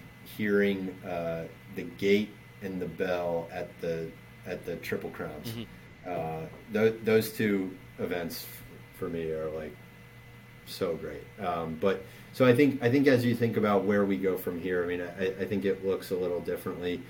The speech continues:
Speaker 1: Um, I, th-, I think we're hyper focused on being that ratings agency in the market and continuing to plant flags and, and just be recognized and leveraged at every step of the way. We, we really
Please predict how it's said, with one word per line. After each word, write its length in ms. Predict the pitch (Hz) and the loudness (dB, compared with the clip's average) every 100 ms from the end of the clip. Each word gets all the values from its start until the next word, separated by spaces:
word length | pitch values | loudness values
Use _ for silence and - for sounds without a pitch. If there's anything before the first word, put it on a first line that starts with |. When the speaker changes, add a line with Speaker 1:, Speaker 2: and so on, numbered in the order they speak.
| - - - - | -16 -18 -12 -4
Speaker 1:
Um, 460 | 85 82 80 78 - - - - - - - - | -2 -2 -2 -6 -12 -18 -20 -20 -20 -18 -12 -2
I, 60 | 95 | 0
th-, 140 | 104 | 2
I 60 | 101 | 4
think 160 | 113 110 | 4 6
we're 180 | 98 | 4
hyper 380 | - 107 101 101 | 4 0 2 2
focused 560 | - 95 92 95 90 98 | 4 2 4 2 0 -4
on 260 | 87 85 85 107 95 | -4 -6 -8 -8 -4
being 320 | 95 90 85 | -2 -2 -2
that 240 | 85 80 - - - - - | -2 -4 -6 -16 -20 -20 -2
ratings 380 | 95 95 92 87 | 4 4 2 0
agency 480 | 87 87 85 95 90 | 0 -2 -4 -4 -2
in 80 | 85 | -2
the 80 | 82 | -2
market 440 | 85 82 - 85 | -2 -2 -2 -4
and 180 | 80 78 | -4 -6
continuing 500 | 82 87 90 87 85 | -8 -4 -2 -2 -2
to 80 | 85 | -4
plant 360 | - 85 78 | -6 -6 -6
flags 500 | - 87 82 82 80 85 | -8 -6 -4 -4 -6 -8
and, 220 | 82 82 - | -8 -8 -8
and 180 | 82 | -6
just 240 | 78 82 - | -4 -6 -4
be 300 | 90 82 78 - - - 104 | -4 -4 -4 -12 -20 -14 -2
recognized 960 | 98 95 - 87 87 85 82 82 - | 2 2 0 -4 -2 -2 -2 -4 -6
and 380 | 85 82 80 80 | -6 -6 -6 -6
leveraged 600 | 87 82 82 82 80 - - - | -4 -4 -2 -2 -2 -8 -14 -8
at 140 | 85 78 95 | -8 -6 -6
every 260 | 85 85 | -4 -6
step 320 | - 90 78 | -4 -6 -4
of 60 | 82 | -4
the 80 | 80 | -4
way. 260 | 80 82 82 | -2 -2 0
We, 240 | 90 98 - | 0 -2 0
we 120 | 110 | 0
really 720 | 95 90 101 101 98 95 90 | 0 4 6 6 6 4 0